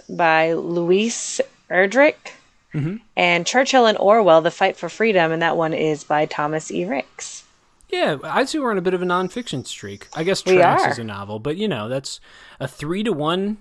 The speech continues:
Speaker 2: nonfiction to fiction ratio. Good grief.
Speaker 1: <laughs>
Speaker 2: Who have we beca-, have we become our parents?
Speaker 1: Oh, gosh.
Speaker 2: <laughs> To be fair, my mom does, that's actually, I was just being stereotypical. My mom doesn't read that much nonfiction.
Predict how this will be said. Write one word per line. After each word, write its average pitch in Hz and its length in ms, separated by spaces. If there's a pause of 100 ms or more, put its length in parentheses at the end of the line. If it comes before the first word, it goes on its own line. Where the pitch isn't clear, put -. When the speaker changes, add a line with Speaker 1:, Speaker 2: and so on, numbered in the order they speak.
(160)
Speaker 2:
nonfiction 151 540
to 120 80
fiction 151 340
ratio. 180 460
Good 170 260
grief. 151 560
Speaker 1:
<laughs> - 60
Speaker 2:
Who - 720
have 196 160
we 214 100
beca-, 175 200 (100)
have 151 100
we 160 140
become 165 260
our 156 140
parents? 190 500 (600)
Speaker 1:
Oh, 147 340
gosh. 135 540 (680)
Speaker 2:
<laughs> - 20
To - 640
be 220 180
fair, 208 340
my 165 120
mom 156 240
does, 147 200
that's 160 260
actually, 139 420
I 147 120
was 143 100
just 127 160
being 135 140
stereotypical. 127 680
My 160 100
mom 143 220
doesn't 120 240
read 117 180
that 107 120
much 107 180
nonfiction. 110 500